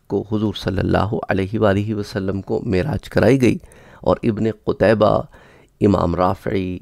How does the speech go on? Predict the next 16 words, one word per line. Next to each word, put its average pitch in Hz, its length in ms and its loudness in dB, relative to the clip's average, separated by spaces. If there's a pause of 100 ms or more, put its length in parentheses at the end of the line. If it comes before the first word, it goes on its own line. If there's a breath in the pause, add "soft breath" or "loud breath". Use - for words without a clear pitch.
इमाम 87 340 4
नववी, 90 680 0 (100)
अब्दुल 87 340 -2
गनी 90 320 -2
मक़दसी - 600 -4
और 101 200 -2
अल्लामा 98 420 6
ज़ुरक़ानी 107 600 4
समेत 117 440 4 (360 loud breath)
कसीर 175 440 4
उलमा 110 540 4
और 107 200 4
मुहद्दिसीन 98 720 -2
ने 98 260 4 (440 loud breath)
इसी 165 300 4 (120)
तारीख़ 98 400 4